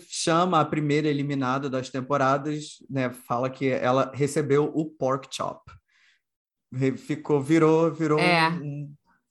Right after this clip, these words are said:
Speaker 1: um,
Speaker 2: Foi
Speaker 1: uma, uma
Speaker 2: cropada, né?
Speaker 1: expressão.
Speaker 2: Foi, virou uma expressão,
Speaker 1: É.
Speaker 2: virou uma gíria.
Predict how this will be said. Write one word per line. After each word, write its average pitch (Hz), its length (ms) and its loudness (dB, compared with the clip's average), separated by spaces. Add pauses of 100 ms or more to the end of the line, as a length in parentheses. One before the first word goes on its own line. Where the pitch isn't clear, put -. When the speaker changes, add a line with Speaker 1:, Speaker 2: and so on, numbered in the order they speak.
(140)
Speaker 1:
um, 139 380 -12
Speaker 2:
Foi 175 120 4
Speaker 1:
uma, 139 100 2
uma - 100 2
Speaker 2:
cropada, - 0 -
né? 143 60 -4 (260)
Speaker 1:
expressão. 156 420 -2
Speaker 2:
Foi, 160 340 -2
virou 165 260 0
uma 160 100 -4
expressão, 143 520 -2
Speaker 1:
É. 170 40 -2
Speaker 2:
virou 170 180 2
uma 185 200 4
gíria. 202 720 0